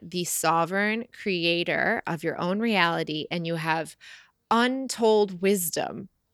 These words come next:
unlimited wisdom inside of you.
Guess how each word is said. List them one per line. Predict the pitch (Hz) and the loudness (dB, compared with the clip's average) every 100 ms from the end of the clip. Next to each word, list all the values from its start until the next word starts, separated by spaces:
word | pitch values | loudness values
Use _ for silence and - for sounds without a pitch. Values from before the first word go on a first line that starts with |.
| _ _ _ - | _ _ _ -2
unlimited | 240 254 220 233 240 214 214 175 | 2 2 2 2 2 0 -4 -2
wisdom | 175 165 170 165 | -2 0 -4 -4
inside | 165 160 156 151 | -4 0 0 -2
of | - | -4
you. | 139 80 | -6 -6